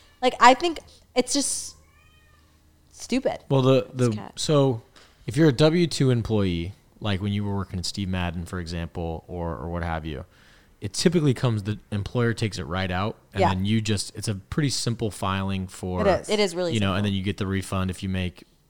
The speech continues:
Speaker 2: underneath the certain threshold, and you have to, sometimes you owe a little more, sometimes you're good. Um, when you're a W nine employee, like us
Speaker 1: Different.
Speaker 2: three,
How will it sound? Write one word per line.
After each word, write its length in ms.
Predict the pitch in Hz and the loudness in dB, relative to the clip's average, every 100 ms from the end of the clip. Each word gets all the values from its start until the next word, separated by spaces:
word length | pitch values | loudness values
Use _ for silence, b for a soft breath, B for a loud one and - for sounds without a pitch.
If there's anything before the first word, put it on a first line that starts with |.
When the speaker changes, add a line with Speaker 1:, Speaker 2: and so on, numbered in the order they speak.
| - | -6
Speaker 2:
underneath 360 | 98 95 95 | -2 -2 -4
the 80 | - | -4
certain 260 | - 87 98 | -6 -4 -2
threshold, 540 | 139 120 123 110 98 | 0 0 0 -2 0
and 100 | 98 | -2
you 80 | 95 | -2
have 140 | 92 | -2
to, 200 | - 85 | -4 -8
sometimes 380 | - 107 107 101 | -8 -10 -6 -6
you 60 | 95 | -4
owe 120 | 90 | -4
a 20 | |
little 180 | 92 87 | -2 -4
more, 280 | 87 90 87 | -4 -4 -6
sometimes 400 | - 87 85 82 | -8 -8 -8 -8
you're 100 | 78 | -8
good. 260 | 82 71 - b b b b b b - | -8 -8 -12 b b b b b b -4
Um, 520 | 101 87 82 78 - | 0 0 -2 -6 -6
when 180 | 113 120 | 0 2
you're 140 | 123 | 4
a 60 | 113 | 2
W 340 | 92 107 95 | 2 0 0
nine 300 | 90 120 147 | 0 0 2
employee, 580 | 127 107 92 90 85 85 - _ _ _ - | 2 0 -4 -4 -4 -8 -12 _ _ _ -6
like 180 | 92 - | -4 0
us 160 | - | 0
Speaker 1:
Different. 140 | 185 120 | -2 -4
Speaker 2:
three, 320 | 85 76 | -6 -8